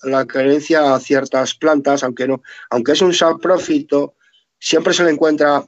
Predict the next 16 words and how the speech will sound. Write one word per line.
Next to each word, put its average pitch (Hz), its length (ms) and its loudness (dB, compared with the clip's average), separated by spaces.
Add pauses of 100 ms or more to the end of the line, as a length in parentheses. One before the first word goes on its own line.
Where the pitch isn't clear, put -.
(680)
eh, 139 680 2
asociado, 143 1000 0
digamos, 143 500 0
a 135 120 -2
los, 131 540 -4
a 135 40 -8
los 131 160 0
piornos, 143 880 2
a 131 60 0
los 131 260 -2
tojos, 139 760 -2 (480)
a, 123 420 2 (640)
a 143 120 -2
las 135 260 0
zarzas 175 560 -2
incluso, 165 680 -4